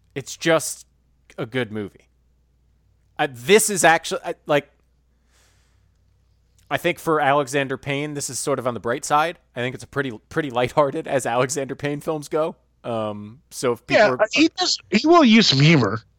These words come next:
Speaker 1: he always
Speaker 2: You know what I
Speaker 1: uses
Speaker 2: mean?
Speaker 1: humor, but many of his humorous pieces are significantly darker than this. Um, and there's a lot of darkness in the characters here, but ultimately I think it's a pretty hopeful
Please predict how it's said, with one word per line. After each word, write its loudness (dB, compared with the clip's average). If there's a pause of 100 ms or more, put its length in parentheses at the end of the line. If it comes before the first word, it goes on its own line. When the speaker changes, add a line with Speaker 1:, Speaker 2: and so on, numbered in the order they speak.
(200)
Speaker 1:
he 2
always 6
Speaker 2:
You 4
know 2
what 2
I 0
Speaker 1:
uses -6
Speaker 2:
mean? -4
Speaker 1:
humor, -2
but -2 (300)
many 2
of 2
his -2
humorous -4
pieces -6
are 0 (120)
significantly -6
darker -2
than -20
this. -20 (160)
Um, -12 (1120)
and 0
there's 4
a 2
lot 8
of -6
darkness 2
in -6
the -10
characters -2
here, -2
but -2
ultimately -4
I 0
think -6
it's -16
a -16
pretty -6
hopeful -6